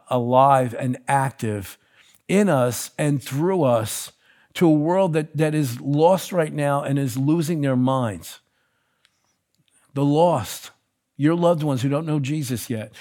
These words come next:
your coworkers, your neighbors, your friends, they're looking to you to provide them with something supernatural in a season of life that none of us have experienced before.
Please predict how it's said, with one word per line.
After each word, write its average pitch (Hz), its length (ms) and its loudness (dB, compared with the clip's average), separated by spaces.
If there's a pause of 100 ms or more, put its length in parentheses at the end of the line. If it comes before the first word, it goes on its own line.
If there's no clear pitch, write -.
(140)
your 151 200 0
coworkers, 123 800 -2
your 151 120 -4
neighbors, 147 760 -2
your 151 160 -2
friends, 160 600 -4 (260)
they're 175 220 2
looking 160 560 0
to - 180 -6
you 135 500 -2 (880)
to 196 140 2
provide 170 680 0
them 123 240 -2
with 139 140 -2
something 196 440 -2
supernatural 156 1040 -4 (160)
in 156 140 -2
a 143 80 0
season 185 560 -2
of 139 160 -2
life 143 480 -4 (480)
that 139 140 2
none 165 240 2
of 180 100 0
us 147 160 -2
have 127 140 -6
experienced 131 720 -8
before. 110 440 -14